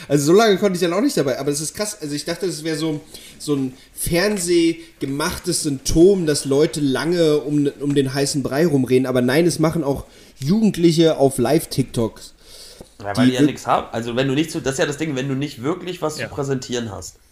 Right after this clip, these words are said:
Speaker 1: Ja.
Speaker 2: musst du das
Speaker 3: Ja,
Speaker 2: ja irgendwie
Speaker 3: ja.
Speaker 2: strecken.
Speaker 3: Und nicht jeder hat
Speaker 1: Aber die machen das
Speaker 3: Abführmittel
Speaker 1: richtig,
Speaker 3: dabei.
Speaker 1: also die machen das richtig,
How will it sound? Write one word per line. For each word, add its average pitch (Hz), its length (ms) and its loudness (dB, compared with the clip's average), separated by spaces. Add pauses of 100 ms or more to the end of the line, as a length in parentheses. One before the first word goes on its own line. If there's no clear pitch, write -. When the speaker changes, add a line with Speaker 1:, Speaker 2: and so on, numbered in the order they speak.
(160)
Speaker 1:
Ja. 131 200 2
Speaker 2:
musst 120 200 0
du 175 80 -4
das 160 120 0
Speaker 3:
Ja, 135 80 0
Speaker 2:
ja 120 60 0
irgendwie 156 200 0
Speaker 3:
ja. 151 60 -4
Speaker 2:
strecken. - 500 -8 (420)
Speaker 3:
Und 147 240 -10
nicht 160 240 -4
jeder 175 520 4
hat 135 200 0
Speaker 1:
Aber 156 80 4
die 151 80 8
machen 202 260 4
das 220 120 6
Speaker 3:
Abführmittel - 60 2
Speaker 1:
richtig, 120 140 8
Speaker 3:
dabei. 151 100 4
Speaker 1:
also 180 140 6
die 190 80 6
machen 226 260 6
das 226 180 4
richtig, 233 340 2